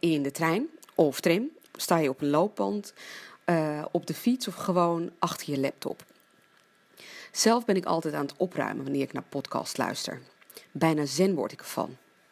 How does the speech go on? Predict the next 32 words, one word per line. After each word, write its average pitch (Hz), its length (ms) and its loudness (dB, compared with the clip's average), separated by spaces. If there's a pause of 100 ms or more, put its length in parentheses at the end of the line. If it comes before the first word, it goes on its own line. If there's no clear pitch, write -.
(680)
Ik 208 120 6
hoop 247 260 4
dat 226 140 0
je 185 80 -4
van 170 200 -2
mijn 147 320 0 (160)
eerste 262 320 2
podcast - 460 -4
gaat 135 220 2
genieten 185 540 -4
en 156 120 0
alvast 147 400 -2
heel 180 400 2
erg 160 180 -2
dank 156 360 0
dat - 180 -6
je 147 140 0
je 147 60 0
hebt 139 240 -4
aangemeld. - 640 -6 (520)
Dus - 380 0 (260)
relax, 185 600 0 (100)
sit - 360 -2
back 165 240 0 (160)
en 143 160 -4
laat 147 200 0
me 170 100 0
je 151 80 2
meenemen 143 560 0
in 135 180 -4
mijn 139 220 -4
verhaal. 151 440 -6